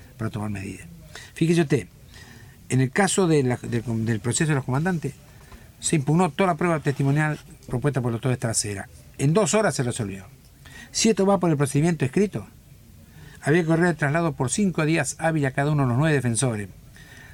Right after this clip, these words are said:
donde no se cuenta ni el día del decreto ni el día de la notificación.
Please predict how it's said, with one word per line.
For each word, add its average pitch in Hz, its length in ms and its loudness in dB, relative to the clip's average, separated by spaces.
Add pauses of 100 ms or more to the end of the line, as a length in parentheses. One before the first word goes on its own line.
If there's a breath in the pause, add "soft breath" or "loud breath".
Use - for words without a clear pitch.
(140 loud breath)
donde 131 200 2
no 180 80 4
se 165 100 2
cuenta 143 300 2
ni 127 140 4
el 123 120 2
día 208 180 4
del 180 120 2
decreto 180 380 0
ni 147 120 2
el 123 60 2
día 151 120 2
de 135 80 2
la 131 60 2
notificación. 127 600 -2